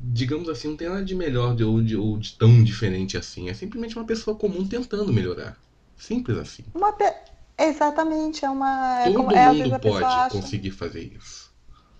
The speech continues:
Speaker 2: Você só dedicou esse tempo, um tempo a mais da sua vida pra poder tá, né, auxiliando, ajudando, né?
Speaker 1: Isso, exatamente. É o princípio básico da caridade. Você não se desguarnece.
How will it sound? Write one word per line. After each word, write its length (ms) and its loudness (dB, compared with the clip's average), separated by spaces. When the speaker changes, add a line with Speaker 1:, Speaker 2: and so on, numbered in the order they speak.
Speaker 2:
Você 240 -2
só 140 -4
dedicou 340 -4
esse 200 -6
tempo, 760 -6
um 220 -4
tempo 360 0
a 60 2
mais 440 -6
da 180 -2
sua 220 0
vida 260 -6
pra 160 -8
poder 640 -4
tá, 240 2
né, 280 -4
auxiliando, 720 -6
ajudando, 600 -10
né? 240 -8
Speaker 1:
Isso, 340 -6
exatamente. 880 -8
É 80 -16
o 60 -6
princípio 400 -6
básico 300 -8
da 100 -4
caridade. 480 -6
Você 280 -4
não 160 0
se 160 -8
desguarnece. 960 -2